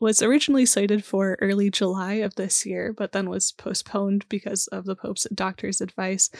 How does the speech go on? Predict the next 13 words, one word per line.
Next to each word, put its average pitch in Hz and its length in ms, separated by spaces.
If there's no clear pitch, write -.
is 220 180
now 220 200
happening. 240 640
It'll 208 180
be 202 380
January 240 680
thirty-first 233 720
through 196 120
February 202 420
fifth, 196 340
with 285 260
some 262 500
adjustments. - 840